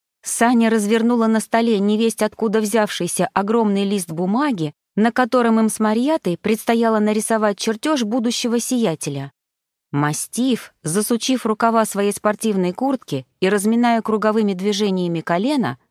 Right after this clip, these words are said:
громко обсуждал с Гарри, как достать сундук из ямы. Бригитта увлечённо шепталась с Авророй. Хвост предстояло помыть специальным шампунем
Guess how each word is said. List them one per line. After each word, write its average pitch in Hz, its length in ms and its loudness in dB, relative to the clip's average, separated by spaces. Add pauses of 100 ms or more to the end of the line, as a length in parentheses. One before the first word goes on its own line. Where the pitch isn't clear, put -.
(140)
громко 208 500 2
обсуждал 190 520 -2
с 170 100 -8
Гарри, 226 480 -2 (160)
как 202 200 0
достать 202 440 -2
сундук 226 480 -2
из 240 100 -2
ямы. 143 460 -2 (920)
Бригитта 190 760 0 (100)
увлечённо 220 680 2
шепталась 254 540 -2
с - 100 -6
Авророй. 165 580 -2 (300)
Хвост 202 540 -2
предстояло 180 680 -2
помыть 202 400 0
специальным 175 580 -2
шампунем 165 720 -2